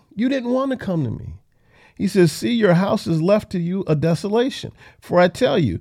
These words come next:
you will not see me again until you say, 'Blessed is he who comes in the name of the Lord.'"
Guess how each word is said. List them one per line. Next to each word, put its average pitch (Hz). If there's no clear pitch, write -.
you 220
will 139
not 170
see 208
me 214
again 107
until 143
you 143
say, 104
'Blessed 135
is 123
he 113
who 117
comes 107
in 98
the 92
name 95
of 95
the 92
Lord.'" 90